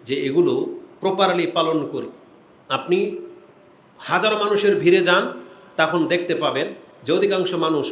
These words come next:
কোন পায়ে জুতা পরতেছে, ওর এই ধ্যান খেয়ালই নেই, কিন্তু ও জানে যে এটা ডান পায়ে পরতে হয়।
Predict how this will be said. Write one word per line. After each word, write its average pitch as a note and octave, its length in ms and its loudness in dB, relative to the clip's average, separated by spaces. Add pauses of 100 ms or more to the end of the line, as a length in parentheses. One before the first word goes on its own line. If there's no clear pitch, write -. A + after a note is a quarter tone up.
কোন B3 220 -2
পায়ে A#3 160 0
জুতা F#3+ 240 -2
পরতেছে, G3 400 -6
ওর E3+ 180 -2
এই E3 160 0
ধ্যান E3 340 2
খেয়ালই C#3+ 340 2
নেই, - 120 -4 (180)
কিন্তু G3 180 2
ও A3 100 4
জানে G3 340 6
যে A3 100 0
এটা G#3 140 2
ডান F#3 260 0
পায়ে F#3 200 2
পরতে F#3 220 -6
হয়। - 160 -4